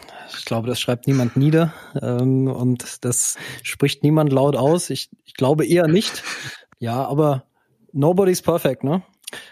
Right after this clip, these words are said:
Und <laughs> also wir sagen halt immer, die, du musst halt die,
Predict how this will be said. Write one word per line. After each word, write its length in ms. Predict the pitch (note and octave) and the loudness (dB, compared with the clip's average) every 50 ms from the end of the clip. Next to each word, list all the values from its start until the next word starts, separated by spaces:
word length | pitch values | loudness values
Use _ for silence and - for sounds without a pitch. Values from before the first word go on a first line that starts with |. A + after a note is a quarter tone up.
| _ _ _ _ | _ _ _ _
Und 520 | - C3+ C#3 C#3 C#3+ C#3+ C#3+ C#3+ C#3 - - - - - - - - - - - F#3+ - - - - - F#3 | -6 -2 0 0 2 2 0 0 -2 -6 -10 -12 -10 -8 -6 -4 -4 -2 0 0 0 0 -2 -6 -2 -2 -2
<laughs> 1000 | - - D#3+ C#3 - - - - - - - - - - - - - - - - | -2 -2 -4 -4 -4 -6 -8 -6 -6 -4 -4 -4 -6 -6 -4 -4 -2 -2 0 0
also 160 | E3 D#3+ E3+ | 2 2 2
wir 80 | F#3 F#3 | 2 2
sagen 220 | E3 F#3 F#3+ G3 | 2 2 2 2
halt 100 | F#3+ E3 | 2 4
immer, 160 | E3+ F#3+ G3 | 4 2 4
die, 260 | E3 D3+ D3+ D3 C#3 | 2 2 0 -2 0
du 80 | C3 D#3 | 0 2
musst 160 | F3 G3 - | 2 2 0
halt 140 | G3+ E3+ D#3 | 0 -2 -2
die, 60 | D3 | -4